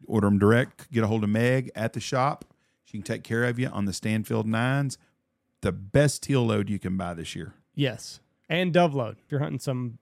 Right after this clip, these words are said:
Speaker 2: state land or federal land that doesn't allow non-toxic, the nines are gonna be great for dove hunting too. So,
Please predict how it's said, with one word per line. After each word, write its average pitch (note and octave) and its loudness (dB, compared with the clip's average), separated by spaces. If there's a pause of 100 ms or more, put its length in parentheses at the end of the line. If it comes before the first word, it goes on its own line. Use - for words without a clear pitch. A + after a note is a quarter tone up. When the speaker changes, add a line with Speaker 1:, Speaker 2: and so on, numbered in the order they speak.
(100)
Speaker 2:
state F3 -2
land D#3 0
or C3 -4
federal D#3 0
land D3+ 0
that D3+ -8
doesn't D3+ 2
allow C#3+ -2 (300)
non-toxic, D#3 2 (600)
the C3 -4
nines C3+ -2
are - -4
gonna B2+ -4
be A#2+ -4
great B2 -8
for - -16
dove A#2+ -8
hunting A#2 -12
too. - -16 (280)
So, A#2+ -14